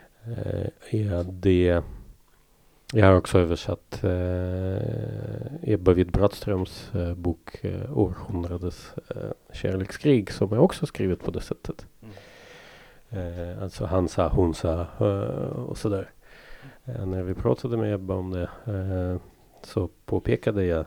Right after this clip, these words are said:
Speaker 1: det släktskapet, och hon menade att hon inte tänkt på det ens. <laughs> Det är ganska intressant, eh, anser jag.
Speaker 2: Det är också så att det är, det är en väldigt inflytelserik bok, Vit svit,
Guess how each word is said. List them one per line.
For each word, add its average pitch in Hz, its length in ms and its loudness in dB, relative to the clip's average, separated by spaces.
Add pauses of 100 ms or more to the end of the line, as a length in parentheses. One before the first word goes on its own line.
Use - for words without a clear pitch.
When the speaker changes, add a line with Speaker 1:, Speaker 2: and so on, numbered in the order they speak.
(100)
Speaker 1:
det 95 440 -4
släktskapet, - 840 -4 (680)
och 104 120 -2
hon 98 260 2
menade 85 440 4
att 76 100 -8
hon 98 160 -2
inte 80 220 -10
tänkt 160 380 0
på - 60 -2
det 82 180 -2
ens. - 380 -10 (640)
<laughs> - 140 4 (520)
Det 123 80 -4
är 135 40 2
ganska 117 280 8
intressant, 92 720 -2
eh, - 480 -2
anser 90 280 2
jag. - 120 -4 (540)
Speaker 2:
Det 120 160 0
är 120 40 6
också 117 240 2
så 113 160 2
att 101 140 -2
det 107 100 0
är, 110 100 2
det 113 160 0
är 117 60 6
en 110 80 2
väldigt 110 380 6
inflytelserik 143 720 2
bok, - 320 0
Vit 110 200 -2
svit, - 400 -8